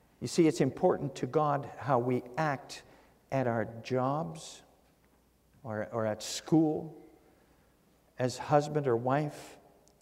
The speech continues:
or parent in the home, member of some organization,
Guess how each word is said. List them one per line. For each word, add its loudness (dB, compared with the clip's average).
or -8
parent 2
in 0
the -2
home, 0
member 4
of 0
some 0
organization, 0